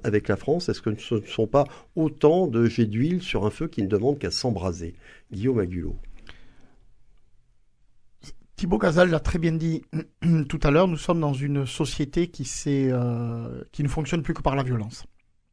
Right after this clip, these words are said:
Speaker 2: Euh,
Speaker 1: Et la
Speaker 2: ce
Speaker 1: tension
Speaker 2: pa-,
Speaker 1: permanente,
Speaker 2: et,
Speaker 1: hein.
Speaker 2: et la tension permanente. Se parler comme nous sommes en train de le faire là,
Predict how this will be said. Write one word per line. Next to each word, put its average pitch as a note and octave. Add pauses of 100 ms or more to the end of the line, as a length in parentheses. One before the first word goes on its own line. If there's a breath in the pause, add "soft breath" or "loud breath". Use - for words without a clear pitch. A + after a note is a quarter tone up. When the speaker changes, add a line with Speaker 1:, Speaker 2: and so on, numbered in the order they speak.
(540)
Speaker 2:
Euh, G2+
Speaker 1:
Et A2+
la -
Speaker 2:
ce D3+
Speaker 1:
tension -
Speaker 2:
pa-, A2+
Speaker 1:
permanente, F2
Speaker 2:
et, A2
Speaker 1:
hein. A#2+
Speaker 2:
et A#2+
la C3
tension C#3+
permanente. A#2+ (400 loud breath)
Se -
parler F#3+
comme D#3
nous C#3+
sommes D#3+
en D3
train F#3
de E3
le B2+
faire D3+
là, A#2